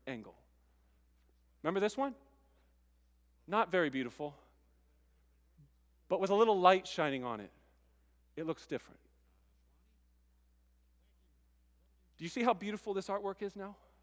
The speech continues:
The shadow there is the whole purpose of that artwork. And on certain lights and certain perspectives, you, you just can't even see it, but it's there. It's a beautiful piece of artwork. Next,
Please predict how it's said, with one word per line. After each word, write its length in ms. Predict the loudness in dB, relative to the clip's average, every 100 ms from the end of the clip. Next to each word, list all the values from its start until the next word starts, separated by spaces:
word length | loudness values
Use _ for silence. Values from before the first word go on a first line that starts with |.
| _ _ _ _ _ _ _ _ _ _ _ _ -12
The 60 |
shadow 480 | -4 2 4 4 4
there 320 | 4 4 4
is 380 | 0 -2 -4 -10 -20 _ -6
the 120 | -2
whole 160 | 0 0
purpose 540 | 0 -6 -6 -10 -10 -10
of 140 | -6
that 180 | -6 -6
artwork. 320 | -8 -10 -16 -20 -20 _ _ _ _ _ _ _ _ _ _ _ _ _ _ _ _ _ _
And 120 | -2 0
on 180 | 0
certain 420 | 2 4 4 4 8
lights 360 | 8 8 -2
and 120 | -4
certain 240 | 0 0 0
perspectives, 680 | -4 2 2 2 -2 -6 -12
you, 80 | -8
you 100 | -6
just 160 | -6 2
can't 200 | 4 6
even 160 | 2
see 220 | 2 2
it, 120 | 2 0 -10 -20 _ _ _ _ _
but 100 | -4
it's 140 | -2
there. 240 | -2 -2 -4 -18 _ _ _ _ _ _ _ _
It's 80 | -8
a 40 |
beautiful 480 | -4 -2 -2 -2 -4
piece 240 | -4 -8
of 120 | -8 -4
artwork. 300 | -4 -4 -12 -12
Next, 480 | -2 0 -2 -10 -20